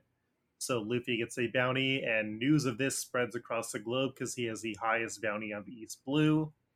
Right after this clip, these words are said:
The village celebrates their freedom for three whole days. Nami changes her tattoo to honor Genzo and Bellemere, and as she leaves town, she gives the million berries that she had collected to the island,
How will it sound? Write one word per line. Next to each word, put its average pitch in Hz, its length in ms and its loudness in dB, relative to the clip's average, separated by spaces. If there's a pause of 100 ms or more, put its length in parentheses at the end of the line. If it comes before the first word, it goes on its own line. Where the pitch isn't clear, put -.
(480)
The 117 260 -4
village 117 520 0
celebrates 151 600 2
their 123 120 -2
freedom 131 340 -2
for 113 360 -6 (140)
three 175 220 2
whole 120 220 4
days. 107 520 -2 (540)
Nami 135 320 4
changes 127 500 -2
her 120 140 -4
tattoo 131 440 -2
to 127 220 -6
honor 117 360 0
Genzo 120 680 0
and 104 160 -6
Bellemere, 143 680 2 (680)
and 127 260 2
as 120 200 4
she - 140 -4
leaves 117 360 -2
town, 139 320 2
she 123 160 -6
gives 113 500 -2 (440)
the 120 220 0
million 127 440 0
berries 120 360 0
that 113 160 -4
she - 100 -8
had 117 140 -4
collected 147 480 0
to 214 160 -2
the 160 160 6
island, 120 520 4